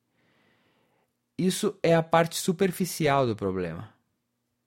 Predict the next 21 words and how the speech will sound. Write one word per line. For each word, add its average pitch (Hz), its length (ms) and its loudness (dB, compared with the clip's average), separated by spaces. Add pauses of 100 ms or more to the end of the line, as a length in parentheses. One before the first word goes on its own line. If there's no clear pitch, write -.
(720)
Por 196 180 4
isso 220 220 2
que 208 160 6
muita 196 560 8
gente 143 640 -2 (160)
faz 131 240 -2
mil 151 380 4
dietas 139 560 4
e 185 80 -2
sempre 269 380 -2
volta 208 340 2
à - 20 2
obesidade. 156 800 -2 (800)
Só - 220 2
podemos 175 580 4
tratar 156 680 2
o 190 80 4
efeito 143 640 0 (480)
eliminando 240 520 4
a 214 40 2
causa. 196 580 0